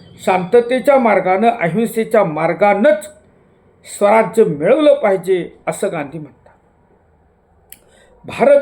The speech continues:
जर यामध्ये यशस्वी झाला तर विश्वशांती प्रस्थापित होईल आणि ही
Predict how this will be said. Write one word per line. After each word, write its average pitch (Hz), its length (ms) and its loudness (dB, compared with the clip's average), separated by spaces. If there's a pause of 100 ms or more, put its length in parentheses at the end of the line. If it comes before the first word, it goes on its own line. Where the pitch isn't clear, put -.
जर 220 220 4
यामध्ये 180 540 -2
यशस्वी 165 520 -8
झाला 175 360 0 (680)
तर 170 120 2
विश्वशांती 269 880 0
प्रस्थापित 240 680 0
होईल - 200 -20 (1040)
आणि 208 540 2
ही 220 500 -6